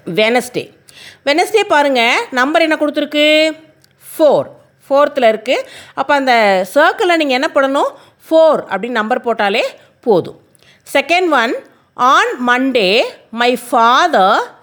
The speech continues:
gave me a, எஸ், puppy.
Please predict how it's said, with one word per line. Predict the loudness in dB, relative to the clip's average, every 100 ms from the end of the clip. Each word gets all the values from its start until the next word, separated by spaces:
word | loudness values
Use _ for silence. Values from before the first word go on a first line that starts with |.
| -18 -6 -2
gave | 2 2 2 0 -6 -4
me | -2 -2 -2 0 0 2
a, | -2 -6 -18 _ _ _ _ _ _ _ _ _ _ _ _ -4 0 2
எஸ், | 0 -2 -8 -6 0
puppy. | 0 -2 -6